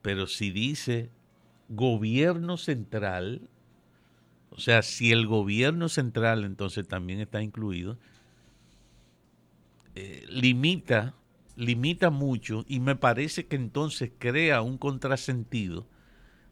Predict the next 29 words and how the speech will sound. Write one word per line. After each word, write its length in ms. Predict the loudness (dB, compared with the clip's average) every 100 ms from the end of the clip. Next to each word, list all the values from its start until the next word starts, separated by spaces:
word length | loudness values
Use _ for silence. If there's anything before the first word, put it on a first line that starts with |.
| _
con 200 | 0 2
el 120 | 4
hecho 300 | 2 0 0
de 120 | 0
inaugurar 640 | -2 -2 -4 -4 -2 0
obras, 720 | 2 2 0 -2 -4 -10 -14 -16 -20 -20 -20 -20 -20 -20 -20 -16
eh, 180 | -12 -6
como 240 | -2 0 4
se 140 | 4
estila 400 | 4 2 2 2
aquí 240 | 2 -2 -2
también, 460 | -2 0 -2 -4
porque 280 | -4 -6 -4
ese, 360 | -2 -2 -2 -4
ese 160 | 0
es 40 | 0
un 180 | 0
elemento 680 | 0 0 0 -2 -2 0 0
realmente, 1400 | 4 4 4 0 -4 -2 0 2 0 -2 -4 -6 -8 -16 -20 _ _ _ _ _ _
eh, 140 | -12 -8
muy 260 | 0 2
populista 1160 | 6 6 6 2 4 6 4 2 -2 -4 -4 -8 -20 -20 _ _ -2
que, 1040 | 2 2 2 0 -4 -4 -6 -8 -12 -10
que 120 | -10
se 160 | -2 0
ha 40 |
impuesto 520 | 0 -2 -4 -4 -6 -6
en 100 | -6
la, 260 | -6 -8